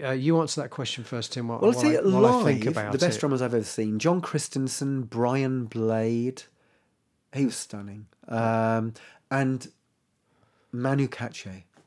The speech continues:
Speaker 2: What a
Speaker 1: Right.
Speaker 2: stunning drummer to, to see live.
Speaker 1: Yes. Yeah. Yeah.
Speaker 2: Um, in terms of favourite drummers for sort of, you know, sheer, um, sound, that is quite difficult because, you know, I do like the classic Ringo, Keith Moon,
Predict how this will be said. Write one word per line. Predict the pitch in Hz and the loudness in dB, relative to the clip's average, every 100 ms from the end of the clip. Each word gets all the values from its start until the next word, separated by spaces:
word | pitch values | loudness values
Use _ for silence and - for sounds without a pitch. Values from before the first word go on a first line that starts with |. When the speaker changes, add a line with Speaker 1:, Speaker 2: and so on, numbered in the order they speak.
| _ | _
Speaker 2:
What | 123 120 | -6 -4
a | 110 | -4
Speaker 1:
Right. | 98 - _ | -6 -10 _
Speaker 2:
stunning | 135 131 123 113 | -2 0 0 -2
drummer | 113 107 104 | -2 -2 -4
to, | - 101 104 | -8 -12 -12
to | - | -14
see | 110 - 107 | -14 -4 -2
live. | 120 104 | -2 -4
Speaker 1:
Yes. | 92 - - _ _ - | -6 -12 -18 _ _ -10
Yeah. | 117 104 110 _ _ _ _ - | -8 -8 -12 _ _ _ _ -14
Yeah. | 113 101 | -12 -2
Speaker 2:
Um, | 123 123 | 2 2
in | 127 143 | 2 0
terms | - 185 202 185 | 2 4 6 6
of | 139 | 0
favourite | - - 156 147 156 127 113 | -4 -4 2 4 4 2 0
drummers | 127 120 113 113 | 0 2 0 -4
for | 110 | -10
sort | - 123 | -6 -4
of, | 107 - - - - _ | -4 -8 -20 -20 -20 _
you | 127 | 0
know, | 117 | 0
sheer, | 107 - - 135 123 113 110 | -2 -4 2 4 4 4 2
um, | - 113 107 107 - _ _ _ _ _ _ | -2 -4 -2 -4 -10 _ _ _ _ _ _
sound, | - - - - 156 190 175 110 98 | -10 -6 -6 0 2 4 4 2 0
that | 131 | -4
is | - | -4
quite | - 131 | -4 -2
difficult | 202 208 190 - | -2 -2 -4 -4
because, | 120 143 135 - - | -4 -4 -4 -10 -6
you | - | 0
know, | 143 | 2
I | 147 | 2
do | 113 151 208 | 2 2 4
like | 147 95 | 2 0
the | 107 | -6
classic | - - 175 147 - 117 - - - - - _ _ - - _ _ _ _ - - | -8 -6 -6 -4 -2 -4 -6 -20 -20 -20 -20 _ _ -20 -20 _ _ _ _ -18 -14
Ringo, | - 143 139 165 175 143 131 | -4 2 6 6 6 6 4
Keith | 131 - 139 113 | 2 -2 -4 -4
Moon, | 120 127 139 135 127 120 | -2 2 4 4 2 0